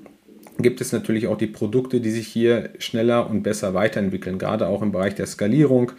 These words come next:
ähm, dass, dass, äh, hier Cloud-Systeme, ähm, implementiert werden, die, ähm, gerade in diese Rechenleistung für Machine Learning und K I, ähm, auch umsetzen können, weil gerade hier geht es ja um die Menge und Masse der Daten und der ganzen Datenpunkte, äh, Punkte,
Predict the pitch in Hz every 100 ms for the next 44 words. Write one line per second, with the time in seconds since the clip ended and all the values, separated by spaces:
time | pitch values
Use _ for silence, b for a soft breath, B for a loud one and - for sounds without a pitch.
0 | B B B B - 117 113 110 - 117
1 | 107 - - 110 104 - - 104 101 85
2 | 98 98 101 101 147 160 143 - 131 127
3 | 120 113 - 117 113 113 123 110 107 -
4 | 110 - 113 104 107 101 101 101 101 104
5 | 98 92 98 113 107 101 98 101 - 135
6 | 123 120 - 120 117 104 98 123 117 117
7 | 113 110 92 104 104 82 117 143 151 B
8 | B B - 110 101 107 165 156 135 127
9 | 127 131 123 107 104 104 104 107 107 120
10 | 110 107 - 104 90 101 98 113 139 107
11 | 98 117 123 120 95 95 101 147 156 135
12 | 107 104 98 98 101 95 101 - 98 90
13 | 104 98 - 147 156 143